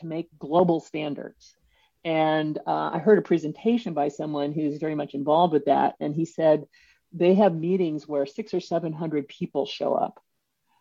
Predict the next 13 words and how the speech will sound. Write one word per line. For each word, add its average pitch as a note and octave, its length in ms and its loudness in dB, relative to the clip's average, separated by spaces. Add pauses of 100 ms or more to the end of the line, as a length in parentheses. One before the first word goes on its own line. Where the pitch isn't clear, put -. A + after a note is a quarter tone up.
(220)
And E3 560 6
it F3+ 140 4
is E3+ 200 6
so G3+ 800 4 (420)
sort E3+ 200 -8
of D#3 180 -6 (1600)
heavy E3+ 640 0
and D3 220 -8
bureaucratic F3 960 2
and D3+ 180 -6
hard E3+ 640 4
because E3+ 320 -4
standards F#3+ 640 0